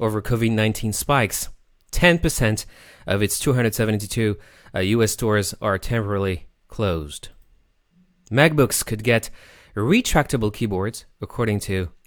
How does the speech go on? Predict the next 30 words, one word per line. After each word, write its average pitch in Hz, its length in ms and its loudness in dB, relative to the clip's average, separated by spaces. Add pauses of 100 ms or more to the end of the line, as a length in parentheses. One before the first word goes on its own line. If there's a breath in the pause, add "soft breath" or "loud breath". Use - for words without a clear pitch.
(140)
Apple 101 300 -2
patent. - 560 -6 (1040 soft breath)
Twitter 202 440 8 (320)
challenges 135 600 4
millions 185 560 8
of 139 100 6
accounts 107 680 0
every 135 380 2
week 143 460 -2 (100)
to - 80 -14
determine 107 500 -2 (360 soft breath)
if 92 180 -2
they 98 60 0
are 95 120 0
bots 95 380 -2
or 139 160 -2
not. 113 380 -2 (300 soft breath)
Fake 139 300 0
accounts 117 480 0
have 101 220 -2
been 101 240 0 (460 soft breath)
an 98 340 -2
ongoing 113 380 4
problem 95 400 0
for 95 160 -10
social 92 320 -6
networks. - 560 -10 (720)
Singapore 151 560 2
chooses 120 400 0
Nokia, 120 440 0